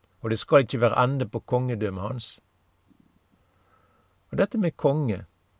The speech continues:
det er noe som Gud lenge har sagt. Gud sa det alt til Abraham. Det står jo her i første Mosebok, eh, sytten,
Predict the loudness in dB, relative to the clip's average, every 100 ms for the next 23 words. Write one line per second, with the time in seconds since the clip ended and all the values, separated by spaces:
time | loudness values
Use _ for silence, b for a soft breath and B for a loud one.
0 | _ _ _ _ _ _ 0 2 0 -2
1 | -2 0 0 2 2 0 0 -2 -4 -8
2 | _ _ -6 -4 -6 -10 _ _ _ _
3 | _ _ _ _ _ _ -2 -2 2 4
4 | 6 4 2 0 2 2 2 -2 -6 -10
5 | -16 _ _ _ _ _ _ -8 -2 2
6 | 4 4 2 2 0 0 -2 -2 -2 -2
7 | -4 -4 -2 0 0 0 -2 -2 -4 -4
8 | -4